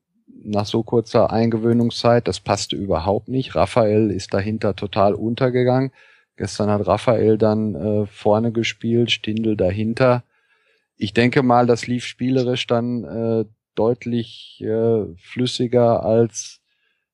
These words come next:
äh, in Köln mit, mit Drimic, der ja kaum, kaum Bindung zum Spiel gefunden hat. Und insgesamt fünf Änderungen, das ist ja auch schon, ja,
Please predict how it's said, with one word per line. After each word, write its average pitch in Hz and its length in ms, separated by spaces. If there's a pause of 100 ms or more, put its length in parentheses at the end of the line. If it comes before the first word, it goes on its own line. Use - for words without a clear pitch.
(400)
äh, 98 300
in 104 160
Köln 127 460
mit, 117 340
mit 110 220
Drimic, 113 640
der 104 480 (840)
ja 73 300
kaum, 98 580
kaum 95 280
Bindung 101 340
zum 98 160
Spiel 107 420
gefunden 98 580
hat. 78 280 (520)
Und 98 180
insgesamt 104 560
fünf 113 280
Änderungen, 120 680
das 107 180
ist 113 140
ja 110 120
auch 113 160
schon, 127 440 (800)
ja, - 220